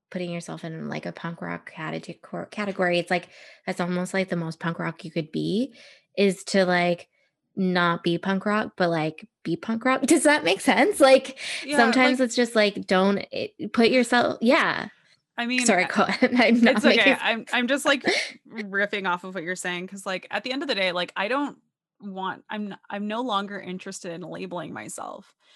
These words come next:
Speaker 2: and
Speaker 1: No.
Speaker 2: for the longest time, I felt like I needed to label myself, and I felt like
Speaker 1: Yeah.
Speaker 2: I needed some type of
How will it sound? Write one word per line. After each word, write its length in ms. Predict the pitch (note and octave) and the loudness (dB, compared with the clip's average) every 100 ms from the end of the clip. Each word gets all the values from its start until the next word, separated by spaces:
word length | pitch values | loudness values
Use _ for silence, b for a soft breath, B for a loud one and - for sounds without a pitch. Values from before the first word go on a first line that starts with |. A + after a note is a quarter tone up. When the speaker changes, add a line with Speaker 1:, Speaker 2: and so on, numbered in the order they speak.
| b _ | b _
Speaker 2:
and 400 | G3+ G#3 A#3+ D#4 | -2 0 0 -2
Speaker 1:
No. 280 | A3 - A3 | -4 -6 -8
Speaker 2:
for 140 | A3 A#3 | -8 -6
the 100 | A3+ | -2
longest 440 | G#3+ G3+ A#3+ A3+ | -2 -2 -4 -10
time, 540 | - G#3 G3 F3+ F3 E3 _ - | -8 -6 -4 -6 -8 -14 _ -8
I 280 | F#3+ G3 G#3 _ | -6 -6 -10 _
felt 560 | _ - F#3 A#3 A3 - | _ -6 -2 -2 -4 -6
like 200 | A3 G#3 | -6 -6
I 140 | F#3+ | -6
needed 540 | F#3+ F#3+ F#3 F#3+ A#3 A#3 | -6 -8 -10 -10 -10 -10
to 120 | C4+ | -10
label 380 | B3+ C4 C4 C4 | -8 -8 -8 -8
myself, 560 | C4+ B3+ - B3+ B3+ - | -8 -8 -8 -6 -6 -8
and 100 | F3+ | -8
I 100 | F3+ | -8
felt 280 | - F3+ F#3 | -8 -6 -6
like 160 | G3 | -6
Speaker 1:
Yeah. 20 | |
Speaker 2:
I 120 | A#3+ A3 | -8 -8
needed 400 | F3+ F3+ F#3 F#3 | -8 -6 -6 -8
some 340 | - E3+ F#3 | -10 -10 -10
type 440 | F#3+ F3 F3+ E3+ - - | -12 -10 -10 -12 -18 -12
of 560 | F3+ E3+ F3 F3 F3 | -8 -6 -8 -10 -14